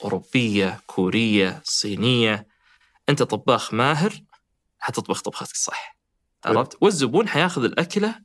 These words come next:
Speaker 1: أنت احرص عن الأكل مثلا، آه، اللي هو المقادير أو ال-، آه، اللي هي مكونات تكون فعلا من أفضل شيء، الخضار، الأشياء هذه، لأن هذا الزبون حياخذها،
Speaker 2: حلو.
Speaker 1: حياكلها. لكن مثلا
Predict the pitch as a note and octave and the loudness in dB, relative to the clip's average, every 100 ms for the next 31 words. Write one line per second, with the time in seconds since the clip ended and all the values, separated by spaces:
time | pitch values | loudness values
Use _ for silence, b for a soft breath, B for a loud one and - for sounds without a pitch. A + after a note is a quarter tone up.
0 | _ - D#3 D3+ A#2+ - E3 C#3 D3 D3 | _ 0 2 2 2 0 0 2 2 0
1 | C#3 - D3+ A2+ A2+ C3 B2+ B2 A#2+ B | 0 -2 0 0 0 0 0 -2 -4 B
2 | B B - G#2+ G#2 G#2 F#2+ - G1+ - | B B -4 0 2 2 2 0 0 -2
3 | - - - A#2 A#2 A#2+ A#2 A#2+ A#2+ C3+ | -2 -2 0 0 2 2 0 2 2 2
4 | D3 B2+ - G2+ A#2+ A2+ G#2+ G1+ G1+ G1+ | 2 0 2 2 2 0 0 0 0 0
5 | G1+ G1+ G1+ G1+ - - - G#2+ A#2 A#2 | -2 -2 -4 -4 -6 -6 -4 -2 2 2
6 | A#2 - B2+ C3+ F#3 G3 - - B2+ G#2+ | 0 0 2 2 2 0 -6 -4 -4 0
7 | C3+ A#2+ C3+ C#3 - B B B A2+ A2+ | 0 2 0 -2 -8 B B B 0 0
8 | G#2+ G2+ - - _ _ _ _ - G#2+ | 0 -2 -2 -8 _ _ _ _ -12 -8
9 | - G2+ G2+ G2 G2 F#2+ - - G#2 G#2+ | -4 0 2 4 2 0 -2 -2 -2 0
10 | G#2 G2+ - - C#3 D3+ D#3+ D#3 C#3 A2+ | -2 -2 -4 -2 0 2 2 0 0 -2
11 | C#3 D3 D#3 G2+ F#2 - - - b b | 0 0 0 -2 -6 -8 -16 -20 b b
12 | b G#2 A#2+ A#2 - - - B B B | b -4 0 0 -2 -12 -14 B B B
13 | B C3 F3+ F#3+ F3+ G3 F#3 F3+ | B 2 2 2 2 2 2 0